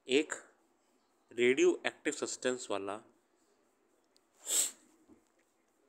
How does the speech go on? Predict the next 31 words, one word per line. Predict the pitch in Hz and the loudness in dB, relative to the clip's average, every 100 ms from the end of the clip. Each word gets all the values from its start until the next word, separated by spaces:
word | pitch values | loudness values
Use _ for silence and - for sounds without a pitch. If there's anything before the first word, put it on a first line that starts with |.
| - | -10
सैटेलाइट | - 123 127 127 127 | 0 0 2 2 2
का | - | 0
पार्ट | 117 107 104 | 0 0 -2
गिरा | - - | -6 -12
था, | - 95 101 - | -12 -16 -20 -14
satellite | - 117 110 107 101 - - - | -6 -4 -4 -4 -6 -8 -16 -4
with | 127 117 | -2 2
radioactive | 117 117 143 - 113 - 117 | 2 2 0 -2 -6 -8 -12
substance। | - - - - - _ _ _ _ _ _ _ _ | -12 -16 -14 -16 -16 _ _ _ _ _ _ _ _
गिरी | - - 123 139 170 | -20 -8 0 2 4
तो | 165 | 4
थी | 147 160 | 2 -2
ये | 147 139 175 - - | 2 2 2 -2 -2
उस | 143 | 0
जगह | 123 113 107 | 2 2 2
पे | 107 147 | 0 -2
जहाँ | 117 107 | -2 -2
पे | 135 | -2
कोई | 127 143 | 0 2
रहता | 117 98 95 | 2 0 0
नहीं | 95 90 | -2 -6
था, | - - - _ _ - | -10 -16 -16 _ _ -4
मगर | 117 131 | 0 2
फिर | 131 131 117 | 0 -2 -2
भी | 120 107 _ _ _ | -4 -8 _ _ _
सोवियत | - - 123 117 139 120 | -8 0 2 4 2 2
यूनियन | 113 117 107 | 0 0 -2
को | - 101 - _ _ _ - | -6 -8 -10 _ _ _ -4
तीन | 127 151 | 0 0
मिलियन | 135 117 113 123 127 | 0 -2 0 0 2
डॉलर, | 110 104 104 | 0 0 -2